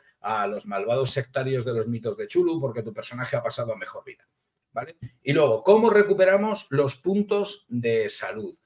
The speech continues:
Los puntos de salud, mientras estés en positivo o estés hasta menos cinco, es decir, en el primer grado de estoy herido, estoy dañado, como dice el juego, el concepto es dañado,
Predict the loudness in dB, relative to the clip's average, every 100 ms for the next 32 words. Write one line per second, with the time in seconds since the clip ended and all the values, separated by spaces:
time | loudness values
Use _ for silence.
0 | _ _ -8 -6 -2 2 2 2 0 4
1 | 6 4 0 -4 -2 0 0 -2 -2 -6
2 | 0 0 0 -6 -4 -2 -2 -4 -4 -6
3 | -4 -6 -8 -12 _ _ _ _ -2 -2
4 | 0 0 0 -2 -14 -6 -4 -4 -8 -6
5 | -4 -4 -6 -10 -10 -6 -6 -4 -6 -8
6 | _ -6 -6 -4 -4 -4 -6 -8 -8 -10
7 | -12 -12 -6 -4 0 2 2 0 0 2
8 | 4 2 0 -2 -4 -4 -4 -2 -2 -2
9 | -2 -4 -2 -2 0 0 -2 -4 -8 -8
10 | -8 -6 -4 -4 -4 -8 -10 -8 -8 -6
11 | -4 -4 -4 -8